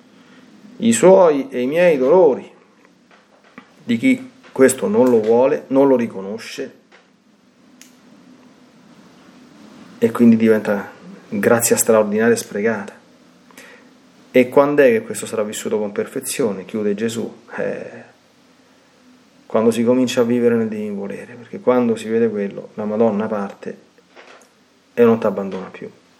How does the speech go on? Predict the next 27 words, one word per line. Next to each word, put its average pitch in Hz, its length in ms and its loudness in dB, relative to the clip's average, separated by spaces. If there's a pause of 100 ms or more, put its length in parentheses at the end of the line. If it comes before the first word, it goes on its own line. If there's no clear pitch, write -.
(680)
Vede 131 480 2
qualcuno 120 800 -2
che - 140 -14
c'ha 110 120 -8
voglia 117 300 0
di 110 100 -8
fare 107 500 -12
la 104 140 -14
sua 104 120 -16
stessa - 380 -14
vita, 101 360 -14
il 110 180 -12
segreto 113 640 -4
di 98 120 -10
ogni 101 180 -8
felicità. 101 500 -16 (1500)
Allora 117 460 0
entra 117 280 -6
in 113 80 -8
campo 110 340 -6
lei 104 140 -4
in 104 80 -10
persona. 104 500 -14 (1400)
Lei 113 200 2
me 113 80 0
li 107 80 -8
cresce, 110 540 -8